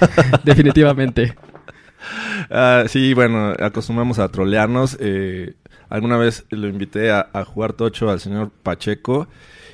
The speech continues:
Speaker 2: y, este, y mostró tener unas grandes manos de perro. Eh,
Speaker 1: <laughs>
Speaker 2: todos los pases se le iban, entonces, bueno, decidí lanzar hacia otro lado. Pero bueno, este, esta vez vamos a estar hablando de,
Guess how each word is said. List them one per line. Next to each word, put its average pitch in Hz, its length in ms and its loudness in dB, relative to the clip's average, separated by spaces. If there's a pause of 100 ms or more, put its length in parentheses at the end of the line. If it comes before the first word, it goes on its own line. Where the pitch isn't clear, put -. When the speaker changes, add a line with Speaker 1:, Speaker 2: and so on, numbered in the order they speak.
Speaker 2:
y, 110 300 -2
este, 101 400 -4
y 107 80 -2
mostró 120 560 -2
tener 120 280 -4
unas 110 460 -4
grandes 113 500 -4
manos 110 300 -2
de 92 80 -4
perro. 117 520 -2
Eh, 156 320 0
Speaker 1:
<laughs> 156 100 -2
Speaker 2:
todos 127 140 2
los 117 140 2
pases 123 260 -2
se 120 100 2
le 104 160 0
iban, 120 380 0
entonces, 110 480 -2
bueno, 104 320 -6
decidí 107 440 -6
lanzar 110 380 -2
hacia 110 160 -2
otro 98 180 -2
lado. 117 260 -2 (840)
Pero 135 120 4
bueno, 160 300 6
este, 127 680 2
esta 151 180 4
vez 143 200 4
vamos 135 260 0
a - 20 -14
estar 135 340 0
hablando 127 600 2
de, 110 580 -2